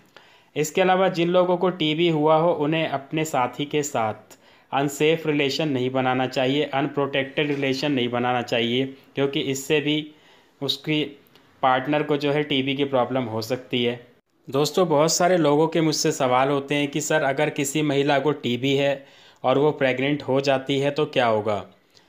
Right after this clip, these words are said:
दोस्तों, ऐसा कई बार होता है कि किसी महिला को टीबी है और वो प्रेग्नेंट हो जाती है, तो ऐसी कंडीशन में अगर वो नियमित तौर पे जांच करवाती रहेगी अपनी और सारी दवाइयाँ बिल्कुल समय से लेती रहेगी तो और उसे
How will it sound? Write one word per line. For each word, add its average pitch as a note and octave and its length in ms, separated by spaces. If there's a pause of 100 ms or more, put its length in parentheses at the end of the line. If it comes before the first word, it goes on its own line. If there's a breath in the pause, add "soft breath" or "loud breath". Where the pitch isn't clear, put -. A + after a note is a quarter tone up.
(260 soft breath)
दोस्तों, D#3+ 360
ऐसा F#3 240
कई E3 220
बार E3+ 200
होता D3+ 300
है D#3+ 160
कि E3+ 160
किसी D#3+ 300
महिला C#3 340
को D3 160
टीबी C3+ 380
है D3+ 160
और C3 180
वो C#3 120
प्रेग्नेंट B2+ 440
हो A#2 100
जाती A#2 400
है, A#2+ 100 (380 loud breath)
तो C#3+ 100
ऐसी C#3 300
कंडीशन E3+ 480
में E3+ 140
अगर C#3+ 280
वो D#3+ 160
नियमित D3 440
तौर C#3 180
पे C#3+ 160
जांच B2+ 280
करवाती B2 460
रहेगी B2 320
अपनी B2+ 340 (400 loud breath)
और C3+ 360
सारी C3+ 360
दवाइयाँ C#3 420
बिल्कुल C#3 260
समय C3 320
से C#3 140
लेती B2+ 320
रहेगी C3 320
तो C#3 160
और C3 200
उसे D3+ 500